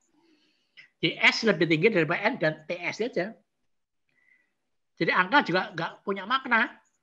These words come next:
Karena nggak bisa dijumlahkan, dibagi nggak bisa. Sehingga apa? Tadi jatuh kepada, kepada, kepada apa? Ini tengah, median.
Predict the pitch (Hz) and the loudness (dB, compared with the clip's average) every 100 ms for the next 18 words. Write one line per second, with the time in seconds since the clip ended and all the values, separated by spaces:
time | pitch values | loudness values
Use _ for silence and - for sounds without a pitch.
0 | - 180 208 160 151 151 151 139 143 170 | -2 0 2 0 0 -2 -4 -4 -2 0
1 | 247 180 143 156 247 151 - 294 330 - | 0 -2 -4 -4 -4 -4 0 0 -2 -12
2 | _ _ _ _ 226 254 214 254 - _ | _ _ _ _ -2 2 2 0 -4 _
3 | _ _ _ 233 - 160 151 262 226 226 | _ _ _ -6 0 0 2 0 0 0
4 | 233 - _ _ _ _ _ _ _ 214 | 0 -4 _ _ _ _ _ _ _ -4
5 | 294 262 - - 175 190 226 220 269 _ | -4 -4 -12 -8 -4 -2 -2 -4 -6 _
6 | _ _ _ _ _ _ _ _ _ _ | _ _ _ _ _ _ _ _ _ _
7 | _ 240 262 311 294 262 - - 277 233 | _ -6 -2 0 4 4 2 -12 -10 2
8 | 233 208 | 4 4